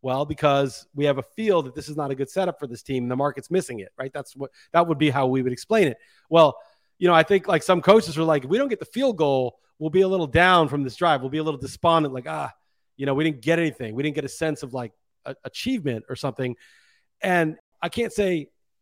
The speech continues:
I, I think the error people make is like, "Oh, really? There's a sense of achievement, momentum. That's a thing. Show me how it works. Show me, find momentum in the stats." And I'll be like, "Well, it's impossible to find in the stats."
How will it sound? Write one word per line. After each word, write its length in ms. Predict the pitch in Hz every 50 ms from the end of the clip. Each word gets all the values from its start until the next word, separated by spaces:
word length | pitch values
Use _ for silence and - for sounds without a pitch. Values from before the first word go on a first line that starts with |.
| _ _
I, 120 | - 165 -
I 80 | 180 190
think 180 | 180 226 202
the 140 | - 180 175 170
error 220 | 175 190 196 190
people 240 | - - 160 - 147
make 180 | 151 147 127
is 60 | 135 123
like, 100 | 123 -
"Oh, 240 | 220 190 160 143
really? 260 | 131 147 151 151 165 175
There's 140 | 165 147
a 60 | 135 127
sense 200 | - 165 143 -
of 60 | 131
achievement, 500 | 131 - - - 165 165 151 196 196 175
momentum. 460 | 147 131 135 139 143 151 147 190 175
That's 160 | 165 156 -
a 60 | 160
thing. 240 | 147 - 170 180 180
Show 240 | 170 - 196 214 208
me 80 | 208 190
how 180 | 175 180 180
it 80 | 180 196
works. 280 | 208 190 156 - - _ - - _
Show 220 | - - - 196 196
me, 200 | 202 196 190 - - - - _ - - - -
find 240 | - 196 202 214 208
momentum 480 | 202 190 185 190 202 190 - 175 156
in 80 | 151 151
the 60 | 147
stats." 460 | 135 - - 185 160 131 - - -
And 80 | 139 143
I'll 100 | 143 143
be 80 | 139
like, 140 | 151 143 135
"Well, 200 | 151 156 147 151 180
it's 120 | 170 -
impossible 520 | 160 147 143 185 214 226 - - 139 135 127
to 80 | 127
find 580 | - - 208 226 233 190 151 131 127 123 117 117 - _ _ _ _ _ _ _ _ _ _
in 120 | - 160 147
the 60 | 139
stats." 540 | - - 247 240 208 156 - - - -